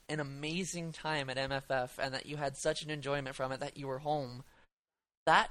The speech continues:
just threw so many warm fuzzies into my heart at the same time. Because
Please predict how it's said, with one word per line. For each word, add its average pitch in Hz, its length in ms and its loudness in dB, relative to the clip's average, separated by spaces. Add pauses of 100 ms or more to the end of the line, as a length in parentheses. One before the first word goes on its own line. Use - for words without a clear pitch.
just 170 280 -4 (440)
threw 170 300 0
so 185 420 4
many 185 280 0
warm 151 340 0
fuzzies 143 440 0
into 139 180 -2
my 131 160 2
heart 131 240 -2
at 127 100 -4
the 131 80 -12
same 127 260 -4
time. 123 300 -4 (480)
Because 151 540 0